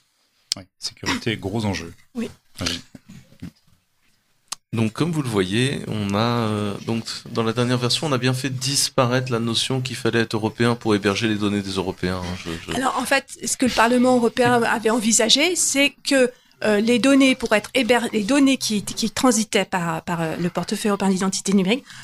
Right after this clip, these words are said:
Speaker 2: pour être hébergées dans le cloud, devaient avoir le consentement de l'utilisateur. Consentement au sens juridique du terme.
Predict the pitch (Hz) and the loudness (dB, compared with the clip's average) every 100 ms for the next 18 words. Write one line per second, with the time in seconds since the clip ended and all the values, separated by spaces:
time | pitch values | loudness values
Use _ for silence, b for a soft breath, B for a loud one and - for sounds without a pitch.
0 | B - 214 214 247 220 220 240 196 196 | B 2 4 4 4 4 4 2 4 4
1 | 196 226 302 226 - _ 208 220 202 202 | 4 4 6 2 -2 _ 0 2 4 4
2 | 247 233 - 233 - 208 240 294 349 196 | 6 4 4 4 2 2 2 2 0 0
3 | 208 214 - 214 208 185 - _ _ _ | 0 0 0 0 2 2 0 _ _ _
4 | _ - 208 - 185 - 285 349 - - | _ -8 -2 0 0 4 4 4 0 0
5 | - 220 196 202 208 214 214 220 202 180 | 2 2 0 0 0 0 -2 -4 -2 -2